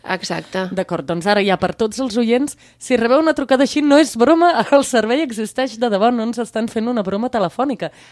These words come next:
Speaker 2: Em sembla una manera que, que deu facilitar moltíssim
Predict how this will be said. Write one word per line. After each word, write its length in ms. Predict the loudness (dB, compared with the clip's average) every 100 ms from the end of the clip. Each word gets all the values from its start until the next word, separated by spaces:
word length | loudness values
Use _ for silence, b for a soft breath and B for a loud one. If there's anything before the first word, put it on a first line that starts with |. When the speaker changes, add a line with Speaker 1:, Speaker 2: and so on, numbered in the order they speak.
| B
Speaker 2:
Em 120 | -10 -8
sembla 280 | -6 -4
una 160 | -2 -2
manera 360 | -4 -2 -4 -6 B B B B B
que, 260 | -6 -6 -6 -10
que 140 | -6
deu 160 | -6 -6
facilitar 500 | -10 -8 -8 -6 -6
moltíssim 640 | -6 -6 -8 -8 -10 -12